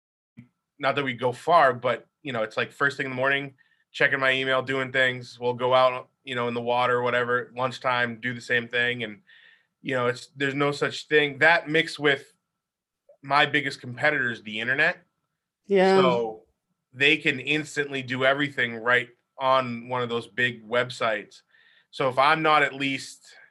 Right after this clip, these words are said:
Speaker 1: acknowledging, you know, so a lot of times at night before I go to bed, I'll check my email, and I do work with nurses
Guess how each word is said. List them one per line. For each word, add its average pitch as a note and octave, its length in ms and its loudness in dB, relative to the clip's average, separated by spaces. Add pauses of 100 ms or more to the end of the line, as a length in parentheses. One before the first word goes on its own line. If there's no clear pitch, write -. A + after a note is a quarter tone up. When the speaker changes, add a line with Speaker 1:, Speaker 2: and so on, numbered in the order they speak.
(840)
Speaker 1:
acknowledging, C#3+ 1040 -2 (960)
you C#3 160 -6
know, G#2+ 300 -4
so B2+ 540 2 (260)
a C#3+ 60 -6
lot D3 220 6
of D#3+ 60 -2
times D3+ 260 4
at C3 140 0
night D#3 260 2
before C3 260 0
I C3 60 4
go C3 120 0
to B2+ 80 0
bed, C3+ 320 2
I'll A#2 100 -4
check B2+ 240 -4
my B2 140 -6
email, C#3 400 0
and A#2+ 140 -4 (360)
I D3 100 -2
do C#3+ 240 2
work C#3+ 320 2
with C3 200 -4
nurses B2+ 800 -4